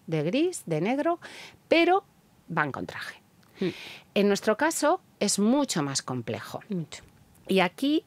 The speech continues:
Speaker 1: aludo a que esto nos lleva a tener nuestro fondo de armario. Es decir,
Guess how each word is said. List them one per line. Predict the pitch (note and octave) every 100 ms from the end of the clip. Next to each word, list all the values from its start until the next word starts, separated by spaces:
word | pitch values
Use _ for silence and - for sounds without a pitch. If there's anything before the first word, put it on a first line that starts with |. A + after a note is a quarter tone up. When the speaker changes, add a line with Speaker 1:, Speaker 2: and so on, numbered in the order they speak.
| -
Speaker 1:
aludo | E3 G3+ C4 B3+ C4+ E4+ - - - - - -
a | F#3 F3+
que | - F3+ E3+ - _ -
esto | A#3+ C4 - C#4
nos | C#4 C4+
lleva | C#4 C#4+ C4+ D#4+ _ _ -
a | C4+ C#4+ -
tener | G3+ G#3 B3+ -
nuestro | C#4 D#4+ - E4+
fondo | - F#3 G3 G#3 D#4 - -
de | C#4+
armario. | D#4+ G#4 G#3+ - - _ _ _
Es | A3 F#3
decir, | C#3 - -